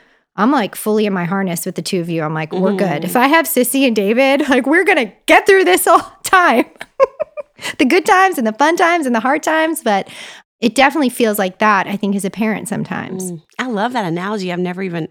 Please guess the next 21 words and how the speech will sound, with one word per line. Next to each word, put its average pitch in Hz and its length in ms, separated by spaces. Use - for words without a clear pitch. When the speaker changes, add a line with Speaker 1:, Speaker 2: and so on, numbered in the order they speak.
Speaker 2:
well, 156 180
I've 156 120
never 151 300
rope 139 300
climbed, 202 460
so - 200
I 240 320
Speaker 1:
<laughs> - 0
Speaker 2:
wouldn't 269 240
Speaker 1:
We're 370 140
going. 320 400
Speaker 2:
jump 294 340
to 285 80
that. 247 400
Okay, 370 300
Speaker 1:
Okay. 339 220
Speaker 2:
okay. 359 180
Speaker 1:
When's 311 180
the 359 60
next 370 240
availability? 330 640